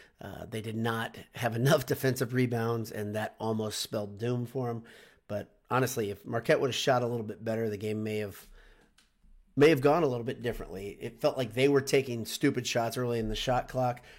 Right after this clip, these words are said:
kinda like Purdue did last year, and Purdue was the anti-Purdue of last year, just taking smart shots down the stretch, drawing fouls, doing the little stuff. Um,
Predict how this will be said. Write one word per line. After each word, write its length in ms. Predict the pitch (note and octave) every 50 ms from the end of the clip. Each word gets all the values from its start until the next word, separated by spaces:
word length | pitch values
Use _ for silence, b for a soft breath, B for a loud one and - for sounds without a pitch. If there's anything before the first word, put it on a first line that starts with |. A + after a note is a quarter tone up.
| B
kinda 140 | - F3+ A3
like 160 | A#3+ A3 C#3+
Purdue 220 | - D#3+ D3+ D#3+ D#3
did 160 | D#3 C#3+ B2
last 420 | B2+ A#2 A2+ A#2 C3 B2+ - -
year, 240 | D#3 D3+ D3+ D3 D3 B B B B B -
and 120 | B2+ C3
Purdue 400 | C3 - C#3+ C#3+ D3 D3 C#3 C3+
was 320 | B2+ B2+ B2+ A#2 A2+ G#2+
the 180 | G#2+ A#2+ - -
anti-Purdue 640 | C3+ C3+ C#3 C3+ - C3 A#2 - - B2 A#2+ A#2+
of 140 | A#2+ A2 A2
last 340 | A#2 A2+ A2 A2 A2 - -
year, 260 | A#2 A2 G#2+ G#2 G2+ B B B B B B B B
just 320 | - - A2+ - - -
taking 340 | - C3 A2+ - A#2 G#2 G2
smart 380 | - - - C3 D3+ E3+ - -
shots 340 | - A2 F#2+ G2 G2+ -
down 220 | - A#2 G#2 G#2 G2+
the 60 | G2+
stretch, 480 | G2 - - - G2+ G2+ G2+ - - -
drawing 280 | - A#2 A2 G#2 G2+ G2+
fouls, 640 | - - B2 A2+ A2+ A2+ A2+ A2+ A2 G#2+ - - B B B B B B
doing 180 | - C3 B2 A2+
the 80 | A2 A2
little 280 | G#2+ A2 A#2 A2 G#2
stuff. 440 | - - - - G2+ G2+ G2+ - - b b b b b _
Um, 540 | - A2 G2+ G2 F#2 F2+ F2 E2 D#2+ E2+ -